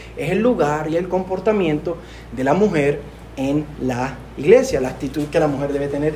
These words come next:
en esas reuniones. Y por eso les dice,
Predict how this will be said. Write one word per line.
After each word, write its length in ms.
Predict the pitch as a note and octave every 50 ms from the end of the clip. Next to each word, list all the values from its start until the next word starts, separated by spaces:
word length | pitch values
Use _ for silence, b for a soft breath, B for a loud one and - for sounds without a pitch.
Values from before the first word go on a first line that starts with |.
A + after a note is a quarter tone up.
| D3+
en 220 | D#3 C#3+ D3+ F3 F#3+
esas 500 | A3 B3+ B3 B3 A3+ F#3+ - - - -
reuniones. 640 | - C#3 C3 B2 A2+ G#2+ G#2 - - - - - - - - B B B B B B B B B B B B B B B B B - -
Y 40 | -
por 140 | - C#3 G#3+
eso 140 | G#3+ - E3
les 120 | D#3 D3
dice, 380 | C#3+ D#3+ F#3+ F3+ F3 D#3 C3